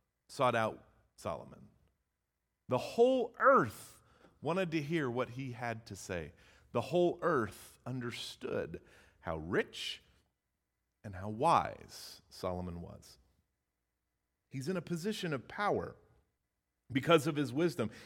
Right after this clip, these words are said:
He's in a position of power because of his riches. He is at the top of the heap.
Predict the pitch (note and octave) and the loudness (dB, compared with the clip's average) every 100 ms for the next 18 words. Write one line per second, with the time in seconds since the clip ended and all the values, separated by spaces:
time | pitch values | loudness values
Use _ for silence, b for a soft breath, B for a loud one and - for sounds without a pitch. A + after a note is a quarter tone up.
0 | B F3 E3+ E3+ - D3 F#3+ G3+ F3 D3 | B 0 2 2 0 0 0 0 -2 -2
1 | - F#3+ D#3 A#2+ B B B D3 F3+ D#3 | 4 6 6 4 B B B 0 2 0
2 | D3+ C#3 C#3+ C#3 A#2+ - E3+ - - E2 | 0 -2 -2 -4 -6 -8 -8 -6 -10 -12
3 | - - - - _ _ _ _ _ _ | -14 -14 -14 -16 _ _ _ _ _ _
4 | _ _ _ - A#3+ C#4 A3+ C#4 A3 - | _ _ _ -2 2 6 8 8 6 0
5 | - - E4 - - - G#3+ F3+ G3+ - | -2 2 2 2 -4 -8 -8 -6 -6 -4
6 | F#4 - | -2 -4